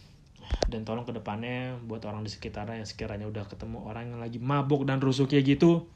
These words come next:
tahan, jangan biar deket panggung.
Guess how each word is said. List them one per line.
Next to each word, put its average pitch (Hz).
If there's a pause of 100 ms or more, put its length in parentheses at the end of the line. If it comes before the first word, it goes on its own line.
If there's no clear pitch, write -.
(760)
tahan, 120 (160)
jangan 110
biar 113
deket 113
panggung. 123